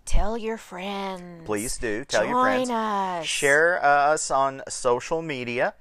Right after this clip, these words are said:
Speaker 2: Comedy, Tragedy, Marriage. We appreciate all the help that we can get, uh, like the, uh,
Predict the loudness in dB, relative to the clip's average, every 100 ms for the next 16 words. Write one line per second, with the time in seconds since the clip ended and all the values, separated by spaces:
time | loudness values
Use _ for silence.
0 | -20 -2 0 0 -4 -10 -2 0 0 -6
1 | -14 -14 -10 -8 -8 -10 -10 -8 -10 -10
2 | -10 -4 -2 0 -2 -6 -8 -18 _ _
3 | _ 6 8 8 6 0 0 0 -2 -12
4 | -20 _ -12 -4 -2 -4 -10 -12 -16 -10
5 | -6 -6 -6 _ _ _ _ -4 -2 -2
6 | -6 -8 -4 -4 -4 -8 -10 -6 -6 -6